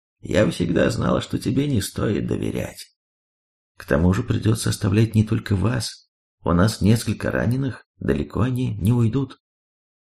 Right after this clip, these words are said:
«Плохо. Ранение — это кровь. Толпа людей плюс запах крови — не лучшее сочетание для прогулок по землям Краймора.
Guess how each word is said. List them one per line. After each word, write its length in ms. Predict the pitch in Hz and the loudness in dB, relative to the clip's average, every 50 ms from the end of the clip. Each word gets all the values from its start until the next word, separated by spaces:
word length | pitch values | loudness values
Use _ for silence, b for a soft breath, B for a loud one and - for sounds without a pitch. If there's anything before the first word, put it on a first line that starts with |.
| _ | _
«Плохо. 720 | - - 156 156 165 165 160 156 156 - - - - - - _ _ _ _ _ _ _ _ _ _ | -8 -4 -2 -2 0 0 0 -2 -4 -6 -8 -10 -10 -10 -14 _ _ _ _ _ _ _ _ _ _
Ранение — 760 | - - - - 82 92 104 135 165 165 160 160 160 156 151 - | -6 -2 0 2 2 2 2 2 0 0 -2 -2 -2 -2 -2 -2
это 200 | - 135 - 147 | -2 -2 -4 -6
кровь. 400 | - - - 160 156 - - - - - _ _ _ _ _ _ _ _ _ - | -6 -4 -4 -4 -4 -4 -6 -8 -12 -20 _ _ _ _ _ _ _ _ _ -2
Толпа 340 | - 92 85 82 - - 90 | 2 2 2 2 4 4 4
людей 680 | 101 101 90 - - 127 139 139 71 - - - - _ | 6 4 4 2 0 -2 -2 -2 -2 -2 -4 -4 -8 _
плюс 280 | - - - 82 85 - | -4 0 0 0 0 0
запах 360 | - 82 82 - 85 - - | 0 -2 -2 -2 -4 -8 -8
крови — 360 | - - 67 87 104 120 107 90 | -6 -2 0 2 4 4 4 4
не 180 | 90 90 87 | 4 4 4
лучшее 480 | 85 98 127 156 160 - - - - - | 4 2 2 2 2 0 -2 -4 -4 -4
сочетание 580 | 110 - - - - - - 151 147 139 135 131 | -4 -4 -6 -4 -4 -6 -4 -4 -4 -2 -2 -2
для 140 | 127 131 | -2 -4
прогулок 640 | - - - - 110 98 127 143 127 107 107 - - | -6 -4 -4 -2 0 0 0 0 0 0 -2 -2 -2
по 100 | 117 107 | 0 0
землям 500 | 95 98 104 110 101 90 85 80 78 - | 2 2 2 2 2 2 2 0 -2 -4
Краймора. 760 | - - 55 50 58 60 - 60 57 50 - - - - - | -4 -4 -2 -2 -2 -2 -2 -4 -4 -6 -6 -10 -12 -12 -16